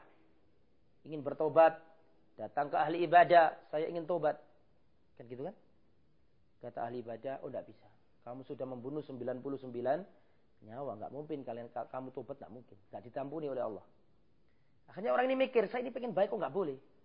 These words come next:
Kok sudah ditutup pintunya? Ngapain aku jadi orang baik, mau nggak bisa baik? Sudah nggak diampuni." Akhirnya dibunuh segala jadi berapa? Dari seratus. Berarti orang ini berfatwa tanpa ilmu, dan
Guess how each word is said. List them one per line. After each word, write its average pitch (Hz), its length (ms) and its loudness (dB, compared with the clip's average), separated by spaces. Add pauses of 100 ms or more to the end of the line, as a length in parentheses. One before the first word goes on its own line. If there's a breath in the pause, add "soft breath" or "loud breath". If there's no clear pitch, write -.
(240)
Kok 180 80 -8
sudah 160 160 -4
ditutup 196 320 -2
pintunya? 175 400 -8 (320)
Ngapain 170 320 -6
aku 214 80 -6
jadi 190 160 -2
orang 208 160 4
baik, 185 240 4
mau 165 80 -6
nggak 139 160 0
bisa 131 160 -4
baik? 135 240 -2 (400)
Sudah 151 80 -6
nggak 123 160 -6
diampuni." 139 320 -2
Akhirnya 147 160 -8
dibunuh 147 320 -8
segala 139 240 -8
jadi 117 160 -10
berapa? 123 320 -8 (1300)
Dari 120 200 -10
seratus. - 440 -10 (1600)
Berarti 120 480 -8
orang 147 400 0
ini 165 480 -8
berfatwa 143 560 -8
tanpa 123 480 -10
ilmu, 151 480 -6
dan 117 160 -10